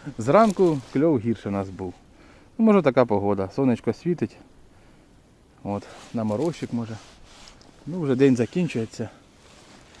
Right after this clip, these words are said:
Скоро будемо їхати додому. О. Так що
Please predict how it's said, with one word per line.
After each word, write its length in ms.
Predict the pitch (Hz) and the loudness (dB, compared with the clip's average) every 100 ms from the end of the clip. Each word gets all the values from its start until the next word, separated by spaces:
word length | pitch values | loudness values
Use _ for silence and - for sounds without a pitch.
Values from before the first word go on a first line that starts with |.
| - - | -20 -20
Скоро 260 | - 123 120 | -8 -2 0
будемо 220 | 120 107 | 2 2
їхати 320 | 120 127 110 | -2 -4 -6
додому. 380 | 101 101 90 82 - - - - _ _ - - - - - - - - - - - - - - _ _ _ - - - 64 78 | -8 -10 -12 -16 -20 -20 -20 -20 _ _ -20 -20 -20 -20 -20 -20 -20 -20 -20 -20 -20 -20 -20 -20 _ _ _ -20 -20 -18 -14 -10
О. 140 | 98 95 - - - - - - - - - - | -10 -10 -12 -18 -20 -20 -20 -20 -20 -20 -20 -8
Так 160 | 247 - | -6 -2
що 220 | 208 | -2